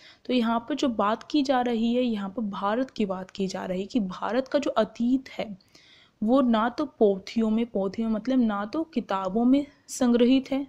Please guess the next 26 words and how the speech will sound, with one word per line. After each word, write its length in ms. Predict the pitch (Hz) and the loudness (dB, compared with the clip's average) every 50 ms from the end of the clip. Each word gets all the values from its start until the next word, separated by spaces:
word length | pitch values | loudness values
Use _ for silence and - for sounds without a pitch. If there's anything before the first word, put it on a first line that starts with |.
| _ _ | _ _
ना 120 | 208 202 196 | -10 -8 -6
तो 100 | 214 214 | -6 -2
किताबों 440 | 214 220 208 - 196 190 190 220 | -2 -2 -4 -4 -6 -6 -4 -2
में 160 | 233 254 277 277 | 0 0 0 -2
शामिल 400 | - 269 247 247 247 262 262 269 | -2 -4 -4 -2 0 0 0 0
है 60 | 262 | -2
केवल, 360 | 262 - 262 254 254 285 294 - - - _ - - - _ _ _ | -2 -2 -2 0 0 0 -2 -4 -10 -20 _ -20 -20 -20 _ _ _
और 120 | 294 294 | 0 2
ना 280 | 277 262 254 247 247 254 | 4 4 4 2 0 -2
ही 220 | 247 254 294 311 | -2 0 0 0
संग्रहालयों 800 | 311 - - 254 220 214 208 208 196 190 190 190 202 220 254 269 | 0 0 -2 -2 0 0 0 0 -2 -2 -2 -2 0 0 2 4
में 280 | 262 247 226 262 320 - _ _ _ _ _ _ _ | 4 4 2 0 -2 -4 _ _ _ _ _ _ _
शामिल 440 | - - 262 220 208 202 190 185 180 - | -6 -2 -2 0 0 0 -2 -2 -4 -6
है। 120 | - - - 190 - _ _ _ _ _ 208 | -8 -10 -12 -12 -14 _ _ _ _ _ 0
वो 200 | 226 247 294 294 | 4 4 4 4
कहाँ 400 | - 269 240 220 254 262 262 - | 2 0 0 2 0 0 0 2
पर 120 | 285 254 214 | 0 0 0
है? 260 | 196 196 180 180 175 | -2 -8 -8 -10 -10
वो 240 | 175 175 196 208 226 | -6 -2 -2 0 0
तो 160 | 220 - 285 | 2 2 0
असल 440 | 285 - - 196 - - 208 196 190 | 0 0 -4 -10 -6 -4 -4 -2 0
में 180 | 196 226 254 - | -2 -2 -2 -2
अदृश्य 600 | - 214 226 233 214 220 202 190 190 - - 302 | -2 0 0 2 2 0 0 -2 -4 -4 -4 -2
लिपि 500 | 302 262 220 196 214 233 226 - 254 254 | 0 0 0 2 0 0 0 2 2 2
में 220 | 240 208 185 180 170 | 4 2 0 -2 -6
है। 220 | 165 185 190 - | -8 -10 -12 -12